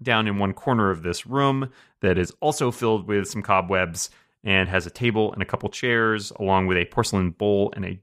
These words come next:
jug. Um, facing the foot of the bed, there is a, uh, a f-, door with a full-length mirror mounted on it. And, uh, yeah, there's another little door off in the corner near the parlor.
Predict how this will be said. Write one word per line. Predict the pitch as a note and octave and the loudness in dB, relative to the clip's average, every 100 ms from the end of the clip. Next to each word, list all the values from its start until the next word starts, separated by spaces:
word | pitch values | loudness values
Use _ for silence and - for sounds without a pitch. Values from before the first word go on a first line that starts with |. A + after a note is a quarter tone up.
| _ | _
jug. | D#3 E3 D#3+ D3+ C#3+ C3 _ _ _ _ - | -6 0 0 0 -4 -8 _ _ _ _ -2
Um, | F#2 E2+ E2+ E2+ - - _ | 0 2 0 -4 -8 -14 _
facing | - - D3+ D3 D#3 C3+ C3 - | -18 -2 0 0 0 2 0 -2
the | - | -6
foot | - D#3 | 0 0
of | |
the | C#3 | 0
bed, | C3+ C3 B2+ C#3 - _ | 0 0 0 -4 -8 _
there | - F2+ F#2+ | -6 0 2
is | G2 F#2+ | 0 0
a, | F#2+ F#2+ G2+ | 2 2 0
uh, | F#2 F2+ - | 0 0 -2
a | G#2+ F#2 | 0 0
f-, | - - - G#2+ | 0 -18 -14 -12
door | F#2+ G2+ G#2+ | -4 0 2
with | G2+ | 0
a | F2+ | -2
full-length | - A2+ G#2 F#2+ - - | -4 0 2 2 -2 -4
mirror | F#2+ F#2+ G2+ A2 C3 D3 | 0 2 2 2 0 -6
mounted | D#3+ A2 A#2 B2 - | -4 -2 0 -2 -2
on | B2 | -2
it. | D#3+ - _ _ _ _ _ _ _ _ _ G#2 | -2 -8 _ _ _ _ _ _ _ _ _ -4
And, | G2 G2+ G2+ A2+ | 0 2 2 0
uh, | A#2 A#2+ C3 C#3 C#3+ D3 | 0 2 0 0 2 0
yeah, | C#3+ D#3+ | 2 2
there's | A2 A#2 | 0 0
another | A2+ A#2+ | 2 2
little | A2+ A2+ G#2+ | 0 0 0
door | G2 F2+ A#2 A#2+ - | -2 -2 0 0 -2
off | A2 | -4
in | A2+ | -2
the | G#2+ | -2
corner | - A2 A2 | 0 0 2
near | G#2+ G#2+ | 2 0
the | |
parlor. | - C3+ F#2+ | 0 -2 -2